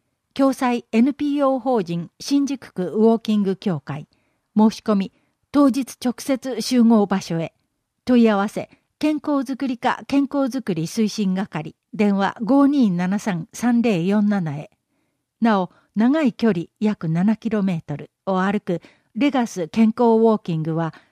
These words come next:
十月二十三日水曜に実施します。詳しくは新宿未来創造財団、電話三二三二七七零一へ。次、秋の映画会イベント。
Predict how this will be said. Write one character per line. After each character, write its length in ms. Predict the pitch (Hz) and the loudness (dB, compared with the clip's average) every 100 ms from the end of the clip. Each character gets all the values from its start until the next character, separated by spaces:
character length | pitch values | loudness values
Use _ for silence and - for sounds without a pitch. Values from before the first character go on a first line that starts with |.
| _ 190 | _ -4
十 200 | 262 294 | 0 0
月 300 | 302 - 262 | -2 -2 -2
二 160 | 302 | -2
十 180 | 226 185 | -2 -2
三 260 | - 233 202 | 0 0 0
日 200 | 175 - | -2 -10
水 300 | - 269 269 | -6 -2 2
曜 180 | 247 | 2
に 200 | 170 160 - | 0 -4 -4
実 160 | 170 | -4
施 180 | 160 180 | -4 -8
し 140 | - 175 | -8 -6
ま 140 | 175 | -6
す。 140 | - _ _ _ _ _ _ | -10 _ _ _ _ _ _
詳 200 | 294 311 | -2 -2
し 140 | - | -2
く 120 | - 196 | -6 -2
は 220 | 185 - | -2 -4
新 280 | - 277 294 | -8 -4 -4
宿 200 | 285 277 | -4 -4
未 140 | 262 285 | -2 0
来 200 | 202 170 | 0 0
創 240 | 233 214 | 0 0
造 220 | 208 214 | 0 -2
財 260 | 190 208 175 | -2 -4 -4
団、 260 | 156 151 - - | -6 -8 -10 -2
電 220 | 202 202 | 0 2
話 200 | 190 190 - | 0 -2 -8
三 300 | - 277 269 | -2 2 2
二 180 | 269 214 | 2 0
三 320 | 165 214 214 | 0 0 0
二 260 | 208 175 - | 0 -2 -2
七 340 | 214 208 226 254 | 0 2 4 2
七 360 | 247 214 156 190 | 2 0 -2 -2
零 260 | 196 190 185 | 0 2 -2
一 260 | - 147 | -6 -10
へ。 120 | 151 - _ _ _ _ _ _ - | -10 -14 _ _ _ _ _ _ -6
次、 280 | 190 180 - _ _ | -4 -4 -10 _ _
秋 260 | 294 339 247 | -4 0 0
の 200 | 180 180 | 0 0
映 160 | 226 | 0
画 160 | 214 214 | 2 -2
会 320 | - 143 139 _ - | -4 -8 -8 _ -6
イ 100 | 170 | -2
ベ 160 | 175 | -2
ン 80 | 156 | -2
ト。 200 | - | -8